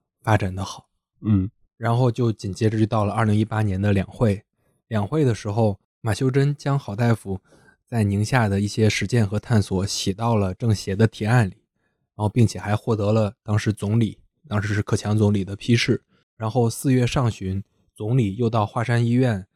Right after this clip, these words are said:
Speaker 1: 去考察他的那个远程医疗中心，嗯，还提到了“互联网加医疗”这个词汇，
Speaker 2: 嗯。
Speaker 1: 等等等等吧。然后到四月二十六日，当时的副总理孙春兰又到银川进行调研。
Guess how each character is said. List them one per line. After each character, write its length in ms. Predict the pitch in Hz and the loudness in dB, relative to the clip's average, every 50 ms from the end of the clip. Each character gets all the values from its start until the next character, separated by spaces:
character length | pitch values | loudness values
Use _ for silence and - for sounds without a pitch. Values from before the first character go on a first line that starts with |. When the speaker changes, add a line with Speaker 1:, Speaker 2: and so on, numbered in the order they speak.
| _ _ _ _ _ | _ _ _ _ _
Speaker 1:
去 460 | _ - - 120 113 107 98 - - _ | _ -6 0 2 4 4 2 0 -4 _
考 220 | _ - - - 98 | _ -6 -4 -2 -2
察 300 | - - - - 104 110 | 0 -2 0 0 0 -2
他 200 | - - 120 110 | -2 -2 -2 0
的 200 | 107 107 101 98 | 0 0 0 2
那 160 | 101 104 98 | 0 0 0
个 160 | - 101 95 | 0 0 0
远 160 | 95 98 95 | 2 2 0
程 160 | - - 107 107 | 0 -2 -4 -2
医 40 | |
疗 160 | 107 107 101 104 | 0 2 2 2
中 220 | 104 110 110 107 | 2 2 0 0
心， 260 | 101 117 113 113 113 120 _ _ _ _ _ _ | 0 0 0 0 -2 -4 _ _ _ _ _ _
嗯， 240 | - 98 101 98 92 | -4 -2 0 0 0
还 360 | 87 - - 107 104 104 104 110 | -2 -4 -2 0 2 2 2 0
提 260 | - _ - - 107 | -2 _ -14 -8 -2
到 200 | 117 123 127 117 | 0 2 2 2
了 160 | 104 95 92 | 2 0 -2
“互 140 | - - 120 | -6 -4 -2
联 160 | 107 107 107 | 0 2 2
网 160 | 107 95 90 | 2 0 -2
加 240 | 90 - 101 101 104 | -6 -6 -2 0 0
医 80 | 101 101 | 2 2
疗” 340 | 98 101 95 92 95 98 - _ _ _ _ | 2 2 2 0 -2 -4 -8 _ _ _ _
这 100 | 113 98 | -8 -8
个 100 | - 101 | -8 -10
词 220 | - - - - | -10 -8 -8 -4
汇， 240 | - - 127 104 110 - _ _ _ _ _ _ _ - | 0 2 2 0 0 -4 _ _ _ _ _ _ _ -2
Speaker 2:
嗯。 280 | 113 104 98 98 104 - _ _ _ _ | 0 0 0 0 -2 -6 _ _ _ _
Speaker 1:
等 180 | - 107 117 131 | -6 -2 0 0
等 160 | 135 117 104 | 2 2 2
等 140 | 104 104 110 | 2 2 2
等 160 | 107 101 95 | 2 0 0
吧。 200 | 98 98 95 - _ _ _ _ _ _ - | -2 -4 -4 -6 _ _ _ _ _ _ -6
然 120 | 107 107 | -4 0
后 120 | 110 117 | 2 2
到 120 | 113 120 117 110 | 2 2 0 -2
四 180 | - - 123 | -2 0 0
月 60 | 120 | 2
二 160 | 120 113 117 113 | 2 2 2 0
十 100 | 117 123 | 2 2
六 240 | 135 151 131 107 | 2 2 2 2
日， 260 | 101 95 95 90 - - _ _ _ _ _ | 0 -2 -4 -8 -12 -14 _ _ _ _ _
当 120 | - 110 101 | -4 -2 0
时 120 | - 104 | 2 2
的 100 | 107 110 | 2 2
副 160 | 104 - 120 | 0 0 0
总 180 | 104 107 104 107 | 0 2 2 2
理 140 | 101 - - | 0 -2 -4
孙 160 | - 120 110 | -6 -4 -2
春 160 | 110 127 120 | 0 2 2
兰 320 | 113 98 95 98 104 107 - _ _ _ _ _ _ _ | 2 2 0 -2 -4 -4 -6 _ _ _ _ _ _ _
又 120 | - 113 104 | -4 -2 -2
到 220 | 107 110 104 98 | 0 2 0 0
银 240 | 92 92 95 98 117 | 0 0 -2 -2 -2
川 320 | - - 131 127 131 127 | -2 -2 -2 0 0 0
进 160 | 123 - 120 104 | 0 -2 -4 -4
行 180 | 95 101 98 | -2 -2 -2
调 220 | 98 - 113 104 95 | 0 2 2 2 2
研。 320 | 92 90 90 90 92 107 | 2 0 -4 -6 -8 -8